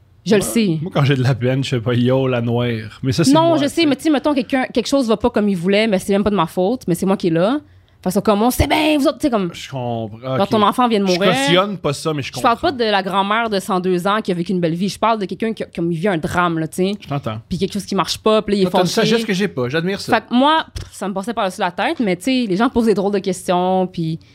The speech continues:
Speaker 1: il y a beaucoup comme de mythes par rapport à ça. Fait que je le voyais vraiment comme un challenge. Puis j'étais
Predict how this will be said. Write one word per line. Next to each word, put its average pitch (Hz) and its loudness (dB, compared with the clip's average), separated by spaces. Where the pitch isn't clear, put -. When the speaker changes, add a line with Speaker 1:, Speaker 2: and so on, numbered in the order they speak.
Speaker 1:
il 196 2
y - 6
a 202 4
beaucoup 247 -2
comme 240 0
de 196 2
mythes 196 0
par 214 0
rapport 190 -2
à 175 0
ça. 214 -4
Fait 185 -2
que - -20
je 175 -8
le 220 -2
voyais 311 0
vraiment 247 -4
comme 214 -2
un 185 2
challenge. 190 0
Puis - -14
j'étais 220 -10